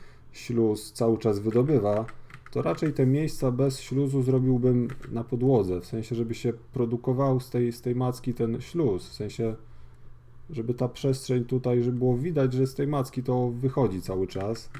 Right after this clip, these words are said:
a nie, że ten śluz był na ziemi, chyba że taka była nasza, e, chyba że taki był nasz cel, że ten śluz był jednak na ziemi, czyli od ziemi będzie się, e,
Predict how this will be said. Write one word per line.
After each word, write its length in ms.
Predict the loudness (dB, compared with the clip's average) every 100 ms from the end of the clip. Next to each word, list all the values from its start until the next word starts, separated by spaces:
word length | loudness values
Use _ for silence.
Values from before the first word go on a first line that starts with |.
| -14 -14 -14 -10
a 100 | -2
nie, 180 | 2 4
że 120 | 4
ten 300 | 2 2 0 -4
śluz 340 | -4 0 2
był 200 | 2 2
na 120 | 2
ziemi, 320 | 2 2 2 -2
chyba 280 | -6 -6
że 120 | -4 -4
taka 320 | -6 -6 -6
była 300 | -4 -4 -4
nasza, 460 | -6 -6 -6 -6 -10 -18 -20 -20 -20 -20 -18 -12
e, 260 | -8 -6 -6
chyba 240 | -6 -4
że 60 | -4
taki 220 | -4 -4
był 160 | -2
nasz 220 | -2 -4 -2
cel, 320 | 0 0 0
że 140 | -2
ten 180 | -4 -6
śluz 300 | -6 -4 -2
był 220 | 2 2
jednak 400 | 2 0 -2 -4
na 120 | -4
ziemi, 360 | 0 2 4 2
czyli 260 | 0 -2 0
od 120 | 2
ziemi 320 | 4 4 2
będzie 280 | -2 -4 -4
się, 160 | -6
e, 120 | -6